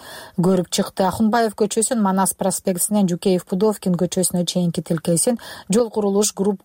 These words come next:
компаниясы ишке ашырууда. Ушул тапта Бишкектеги бир катар борбордук көчөлөрдө оңдоо иштери жүрүп жаткандыктан кыймыл убактылуу токтотулган.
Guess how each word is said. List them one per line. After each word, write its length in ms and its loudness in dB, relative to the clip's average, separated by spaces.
компаниясы 800 0
ишке 260 -4
ашырууда. 640 2
Ушул 220 -2
тапта 300 0
Бишкектеги 500 0
бир 160 0
катар 280 -2
борбордук 520 0
көчөлөрдө 480 0
оңдоо 380 2
иштери 340 0
жүрүп 320 -2
жаткандыктан 540 0
кыймыл 400 2
убактылуу 420 0
токтотулган. 680 -2